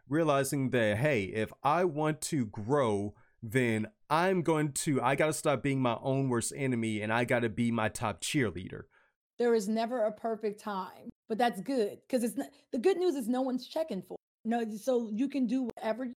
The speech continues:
Speaker 2: want. It gives you time to grow and learn. And nine times out of ten, even if you feel like you are coming out the gates and what you have is brilliant, a year from now, you will look back and find fault. Hell, you can do it the same day and look back and have fault.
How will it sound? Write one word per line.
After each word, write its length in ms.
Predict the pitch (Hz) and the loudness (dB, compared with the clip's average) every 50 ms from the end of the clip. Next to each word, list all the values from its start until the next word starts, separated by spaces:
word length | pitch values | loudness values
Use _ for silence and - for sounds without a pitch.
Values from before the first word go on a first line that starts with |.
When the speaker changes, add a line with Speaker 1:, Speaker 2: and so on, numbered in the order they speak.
| _ | _
Speaker 2:
want. 340 | - 254 254 247 247 262 277 269 _ _ _ _ _ _ _ - | -4 -2 0 0 0 -2 -4 -8 _ _ _ _ _ _ _ -6
It 100 | 202 196 | -4 -2
gives 260 | 185 233 220 180 185 | 0 0 0 0 -2
you 120 | 240 233 | -4 -4
time 300 | 240 269 247 233 226 226 | -4 -4 -4 -2 -2 -2
to 60 | 202 | -4
grow 580 | 202 185 190 202 214 226 233 240 240 262 285 277 - 247 214 | -4 -4 -2 2 2 4 4 2 2 0 -2 -6 -10 -8 -6
and 200 | 202 190 190 190 | -4 -4 -2 -2
learn. 440 | 202 214 220 226 233 240 269 262 - - - - - | 0 0 0 0 0 -2 -4 -4 -6 -12 -20 -12 -4
And 120 | - 226 247 | 0 2 2
nine 260 | 269 285 311 339 339 | 2 2 2 0 0
times 280 | - 330 294 285 277 294 | 0 0 0 0 0 0
out 140 | 285 262 | 0 0
of 80 | 269 269 | -2 -4
ten, 240 | - 320 294 269 - | -4 -4 -4 -4 -4
even 280 | 269 302 311 277 302 | -6 -8 -6 -4 -4
if 100 | 294 285 - | -4 -4 -4
you 120 | 262 277 - _ - | -6 -8 -8 _ -4
feel 80 | 254 240 | -2 0
like 220 | 226 220 214 220 | 0 0 0 -2
you 100 | 240 240 | -2 -2
are 160 | 214 - - | -2 -2 -4
coming 300 | - 226 240 233 240 233 | -4 -4 -2 -2 0 0
out 180 | 233 220 220 220 | 0 -2 -2 -4
the 60 | 202 | -4
gates 400 | 196 175 220 220 233 233 - - | -2 0 2 2 2 0 -2 -4
and 80 | 196 202 | -4 -4
what 160 | 202 196 - | -4 -4 -4
you 80 | 269 | -4
have 200 | 240 233 220 202 | -2 0 0 0
is 140 | 208 185 175 | 0 -2 -4
brilliant, 540 | 170 - 214 233 220 214 202 196 196 202 - _ _ _ - | -4 -2 0 2 2 2 2 0 -2 -6 -8 _ _ _ -4
a 100 | 208 226 | -2 -2
year 260 | 208 185 226 254 254 254 | 0 0 0 0 0 0
from 220 | 254 262 247 240 | -2 -2 -2 -2
now, 140 | 240 220 220 | 0 0 -2
you 180 | 214 196 233 | -2 -2 -2
will 160 | 220 208 202 208 | 0 0 0 0
look 180 | 220 214 185 | 0 -2 0
back 300 | 190 214 208 202 196 202 | 0 0 2 0 0 -2
and 160 | 196 190 180 - - | -4 -6 -4 -2 0
find 280 | 226 214 208 208 202 - | 0 0 0 -2 -4 -6
fault. 540 | - - 254 233 208 180 156 - - - - _ _ _ _ - - - | -2 2 2 4 4 2 0 -6 -10 -18 -20 _ _ _ _ -20 -6 0
Hell, 320 | - 427 381 269 233 214 220 | 4 4 4 4 2 2 4
you 180 | 220 359 427 403 | 4 4 4 4
can 120 | 339 269 247 | 2 2 4
do 180 | 269 381 427 381 | 6 6 6 4
it 100 | 370 277 | 2 -2
the 80 | 254 | -4
same 260 | 262 - 294 302 302 | -4 -2 -2 -2 -2
day 140 | 247 339 381 453 | -2 -2 -2 -2
and 140 | 339 240 226 | -2 -2 -2
look 180 | 226 226 214 - | -2 -2 -2 -2
back 220 | 226 220 208 208 208 | -2 -2 -2 -2 -4
and 100 | 208 196 | -6 -6
have 280 | 190 208 202 196 - _ | -6 -6 -6 -8 -10 _
fault. 340 | - 226 202 180 - - - | -6 -6 -4 -4 -6 -8 -12